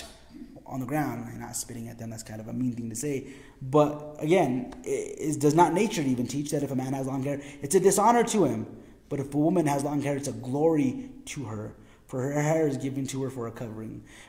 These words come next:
Verse sixteen, But if one is inclined to be contention, contentious, "We have no other practice, nor have the churches of God." Now,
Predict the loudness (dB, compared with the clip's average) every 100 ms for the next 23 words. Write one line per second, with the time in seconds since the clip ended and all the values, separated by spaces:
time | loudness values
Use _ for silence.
0 | -2 0 0 -2 0 6 8 6 4 4
1 | 4 4 0 2 2 2 0 -2 -2 -4
2 | -2 -4 -2 -4 -6 -8 -8 -6 -4 -6
3 | -8 -8 -10 -12 -18 -20 -20 -20 -20 2
4 | 6 6 8 8 8 6 2 -2 -2 -4
5 | -4 -10 -6 0 2 4 2 0 0 0
6 | 0 0 0 0 -6 -14 -18 -18 -18 -18
7 | -18 -20 -18 -20 -4 4 6 6 2 -4
8 | -8 -16 -20 -20 -20 -20 -20 -20 -20 -20
9 | -20 -20 -20 -18 -10 2 4 4 0 -4